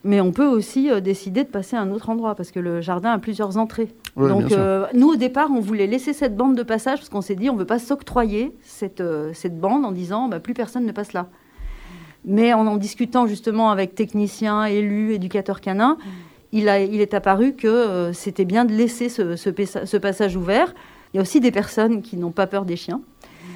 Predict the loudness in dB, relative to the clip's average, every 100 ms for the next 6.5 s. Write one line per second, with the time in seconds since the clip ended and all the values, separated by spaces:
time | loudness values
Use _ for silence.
0 | -18 2 2 4 -2 2 4 4 2 2
1 | 2 2 2 0 2 2 2 2 2 2
2 | 2 2 0 -2 -2 -6 -6 -6 -6 -8
3 | -4 -4 -4 -4 -4 -4 -4 -4 -4 -2
4 | -4 -4 -6 -4 -2 0 0 0 0 0
5 | -2 -8 -8 -12 -12 -16 -6 -4 -2 -4
6 | -6 -8 -4 -6